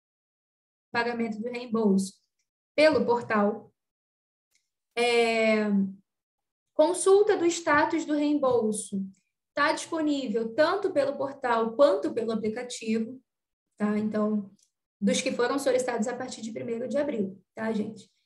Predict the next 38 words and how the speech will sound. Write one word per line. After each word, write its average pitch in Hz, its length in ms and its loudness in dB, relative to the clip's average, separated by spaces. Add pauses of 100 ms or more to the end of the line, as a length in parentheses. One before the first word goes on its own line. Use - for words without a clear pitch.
(140)
Tá 226 140 0
disponível 233 480 0
tanto 285 220 -2
no 277 100 -2
portal 233 380 -4
quanto 233 180 -6
no 233 60 -4
aplicativo. 226 580 -8 (260)
Importante 359 480 2
falar 349 200 4
uma 359 160 2
coisa. 208 460 2
"Ah, 339 180 4
Gabriela, 269 420 2
eu 254 60 4
solicitei 311 460 0
um 349 80 -4
reembolso 320 640 0
errado 320 580 2
pelo 359 240 2
aplicativo. 294 800 -2
Posso 330 380 2
cancelar 262 460 -2
lá 226 80 -4
no 220 140 -4
portal?" 226 600 -2 (320)
Pode, 254 460 4
tá? 233 360 0
É 226 100 -2
possível. 208 600 -2
Vai 220 180 0
aparecer 233 440 -2
em 254 120 -6
qualquer 254 340 -2
um 320 100 -8
dos 320 140 -4
dois 311 160 -6
lugares. 320 440 -10